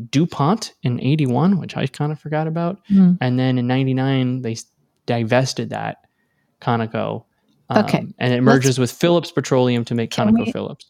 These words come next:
Speaker 2: can we move on from the
Speaker 1: Fine. No, we can't.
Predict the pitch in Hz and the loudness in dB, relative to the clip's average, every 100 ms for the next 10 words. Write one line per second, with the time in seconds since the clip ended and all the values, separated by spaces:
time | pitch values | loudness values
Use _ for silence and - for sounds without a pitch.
0 | - 214 220 233 220 208 196 180 175 180 | -4 2 4 6 6 6 2 2 0 -2
1 | - 170 165 156 160 - _ - 156 127 | -4 -2 -2 -2 -4 -8 _ -14 -2 0
2 | 113 143 147 143 131 107 - | 0 2 4 2 0 -4 -4